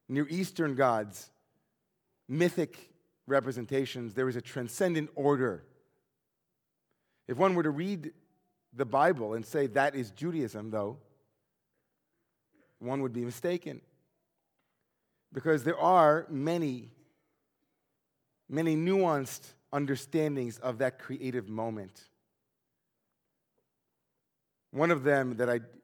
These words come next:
sure many of you are familiar with is, is in some sense the revenge of myth. When Isaac Luria came along in the sixteenth century, the Ari,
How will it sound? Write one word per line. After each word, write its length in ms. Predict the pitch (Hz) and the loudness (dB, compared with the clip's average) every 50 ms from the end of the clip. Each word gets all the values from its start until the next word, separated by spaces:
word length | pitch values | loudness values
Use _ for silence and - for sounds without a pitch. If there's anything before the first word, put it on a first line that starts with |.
| _ _ | _ _
sure 240 | - - - - 151 | -20 -12 -4 -2 0
many 240 | 135 139 135 135 135 | 0 0 0 0 -2
of 40 | 123 | -2
you 120 | 120 123 | -2 -4
are 20 | 120 | -4
familiar 420 | - - 139 156 190 202 196 180 | -4 -6 -4 0 0 2 2 0
with 300 | 151 107 110 95 87 - 120 | 0 -2 -6 -8 -8 -10 -8
is, 480 | 127 113 104 104 101 98 - - - _ _ _ _ _ _ _ _ _ _ _ _ _ _ _ _ _ _ _ _ _ _ _ _ _ _ _ _ _ _ _ _ | -6 -4 -4 -4 -4 -8 -12 -18 -20 _ _ _ _ _ _ _ _ _ _ _ _ _ _ _ _ _ _ _ _ _ _ _ _ _ _ _ _ _ _ _ _
is 240 | 151 151 139 131 160 | -2 -2 -2 -2 -8
in 240 | - - 156 139 127 | -8 -6 -8 -8 -4
some 200 | - 202 190 185 | -2 -4 -4 0
sense 260 | - 196 180 147 - | -2 -2 -4 -4 -6
the 120 | 151 160 | -4 -2
revenge 560 | 151 156 143 135 151 156 156 156 151 143 127 | -2 -2 -2 0 -2 -2 -2 -2 -6 -8 -8
of 220 | 131 - 117 101 101 | -8 -10 -10 -8 -8
myth. 240 | 104 92 78 - _ _ _ _ _ _ _ _ _ _ _ _ _ _ _ _ _ _ _ _ _ _ _ _ _ _ | -10 -10 -12 -16 _ _ _ _ _ _ _ _ _ _ _ _ _ _ _ _ _ _ _ _ _ _ _ _ _ _
When 160 | _ 139 147 | _ -6 -4
Isaac 340 | 131 143 165 180 170 170 156 - | 2 4 4 4 4 0 -2 -2
Luria 480 | 135 139 151 156 160 156 147 139 123 117 | 0 0 2 2 4 2 2 2 0 0
came 240 | - - 147 135 127 | -2 -6 -6 -4 -4
along 420 | 127 131 135 139 139 139 139 131 | -2 0 0 0 0 -2 -2 -4
in 80 | 123 117 | -6 -6
the 80 | 113 | -8
sixteenth 480 | 113 - - 147 - - - 147 131 113 | -8 -6 -8 -10 -10 -10 -12 -12 -12 -8
century, 580 | - - 147 143 135 - 143 135 127 123 123 - | -6 -6 -6 -6 -6 -8 -6 -4 -4 -6 -6 -8
the 120 | - 127 131 | -8 -6 -2
Ari, 600 | 120 120 120 123 131 143 143 143 135 131 127 | -2 -2 -2 0 0 0 0 0 -2 -4 -8